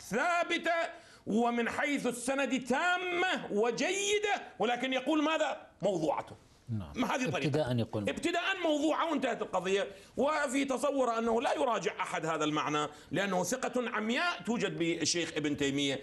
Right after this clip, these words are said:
Speaker 1: لأنه يعتبرونه شيخ الإسلام، ونحن ذكرنا مرارا أننا نقبل أنه شيخ الإسلام، ولكن ماذا؟ شيخ
Speaker 2: نعم.
Speaker 1: الإسلام
Speaker 2: مع أنهم
Speaker 1: الأموي.
Speaker 2: يأخذون علينا التقليد، يقول: "أنتم
Speaker 1: أحسنتم.
Speaker 2: تقلدون
Speaker 1: هسه أنا
Speaker 2: المراجع ولا
Speaker 1: بودي أنهم
Speaker 2: تسألون."
Speaker 1: يراجعون ويذهبوا أنه الموارد التي ادعى فيها، وسيأتي إن شاء الله أبحاثها لاحقاً.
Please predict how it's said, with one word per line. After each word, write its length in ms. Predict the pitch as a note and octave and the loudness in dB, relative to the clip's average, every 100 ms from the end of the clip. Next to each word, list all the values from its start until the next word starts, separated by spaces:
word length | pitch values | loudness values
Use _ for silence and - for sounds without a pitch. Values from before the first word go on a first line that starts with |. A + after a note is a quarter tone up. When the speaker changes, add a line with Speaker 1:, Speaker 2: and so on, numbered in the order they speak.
| - D3 | -6 -4
Speaker 1:
لأنه 260 | E3+ E3+ | -2 0
يعتبرونه 800 | F3 C3+ F3 F#3 A#3 B3 A3 A3 | -2 -2 0 0 2 2 2 2
شيخ 260 | G#3+ D4 G#3 | 0 0 0
الإسلام، 500 | G#3 F3+ E3 E3 D#3 | -2 -2 -2 -2 -2
ونحن 260 | F3 F3 F#3 | -2 0 0
ذكرنا 460 | F3 G3 B3 A3 | 0 0 0 0
مرارا 420 | F#3 F3 D#3 C#3+ A#2+ - - E3 | 0 2 2 0 -2 -12 -6 -4
أننا 380 | F3+ F3 F3+ | 0 0 0
نقبل 380 | F3 C#4 B3 B3+ | 0 -2 0 0
أنه 260 | G3 F#3 E3 | 0 2 2
شيخ 240 | A3 G#3 | 2 0
الإسلام، 540 | F3+ D#3+ - A#3 C#4 B3+ | 0 -2 0 2 2 2
ولكن 340 | G#3 G#3+ A3+ | 0 0 0
ماذا؟ 440 | A#3 A#3+ A3 A3 - - | 0 2 2 0 -4 -6
شيخ 200 | G#3 G3+ | -2 0
Speaker 2:
نعم. 100 | D#3 | -2
Speaker 1:
الإسلام 520 | D3 E3+ G#3 A3+ A#3+ | -2 0 0 2 2
Speaker 2:
مع 200 | C#3+ B2+ | 2 2
أنهم 320 | D3+ D#3+ D3 | 4 4 4
Speaker 1:
الأموي. 180 | D#3 E3+ C3+ | 2 2 2
Speaker 2:
يأخذون 280 | C#3+ E3 D#3 | 2 4 4
علينا 580 | B2 C#3+ D#3+ D#3 D#3 | 2 2 2 0 0
التقليد، 520 | C#3 - D#3 F3+ E3+ C#3+ | -4 -4 -2 2 2 2
يقول: 280 | C#3 C#3+ | 2 0
"أنتم 200 | C#3 D3 | 2 2
Speaker 1:
أحسنتم. 400 | D3+ D3+ - C#4+ | 0 -2 -2 0
Speaker 2:
تقلدون 240 | D3 F3 F3 | 2 2 2
Speaker 1:
هسه 260 | B3+ C#4 | 0 0
أنا 140 | D#3+ E3+ | 0 2
Speaker 2:
المراجع 280 | - E3+ B3+ | 2 2 2
ولا 160 | - | 2
Speaker 1:
بودي 220 | - D4+ | 2 0
أنهم 240 | - A#3+ C4 | 2 2 2
Speaker 2:
تسألون." 120 | E4 | 2
Speaker 1:
يراجعون 500 | A#3+ G#3 G3+ F#3+ B3 | 2 2 0 2 2
ويذهبوا 600 | A3 A#3+ G#3 G3 F3 F3+ | 2 2 2 0 2 0
أنه 200 | F#3 F3 | 2 0
الموارد 520 | F3+ F3+ A3 A#3 G3 | 2 2 2 2 0
التي 320 | F3+ F3+ G3+ D#3+ | 0 -2 -2 -4
ادعى 420 | C#3+ F#3+ E3+ D3 | -2 0 0 -2
فيها، 220 | E3+ D3+ | 0 0
وسيأتي 540 | F3 A3+ B3+ A3 F#3 | 0 0 0 -2 -2
إن 60 | D#3+ | -2
شاء 200 | C3 C#3 | 0 0
الله 220 | C3+ C#3 | 0 0
أبحاثها 440 | D3 - C#3+ C#3 C3 | -2 -2 0 2 2
لاحقاً. 460 | B2+ A#2 A2+ G2 | 0 0 -2 -4